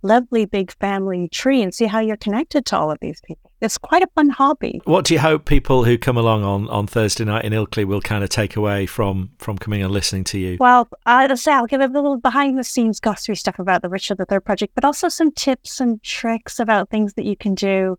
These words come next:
Speaker 1: and how we do the work on D N A family secrets and, and how other people can use that if they want to also answer questions about their family history.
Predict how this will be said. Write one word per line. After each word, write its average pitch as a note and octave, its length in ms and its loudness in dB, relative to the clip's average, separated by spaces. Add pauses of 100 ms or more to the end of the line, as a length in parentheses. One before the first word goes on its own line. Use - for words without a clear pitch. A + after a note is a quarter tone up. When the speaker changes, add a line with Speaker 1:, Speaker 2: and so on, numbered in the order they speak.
Speaker 1:
and G#3+ 360 2
how C#4 200 4
we C4+ 200 -2
do C4 400 0
the C4 100 -2
work E3+ 340 -4
on F3 100 -2
D E3+ 120 -4
N E3 80 0
A D#3+ 80 -2
family E3 300 -4
secrets - 540 -4
and, G3 300 -2
and G3 120 0
how G#3 160 2
other A#3 240 2
people - 340 -6
can E3+ 180 -2
use F#3 260 0
that D3+ 180 -2
if D#3 100 -6
they F3+ 160 2
want E3 280 -2
to D3+ 260 -6 (200)
also - 240 -2
answer - 240 -6
questions D3 440 -8
about D3+ 160 -10
their D3 100 -6
family - 340 -8
history. - 320 -8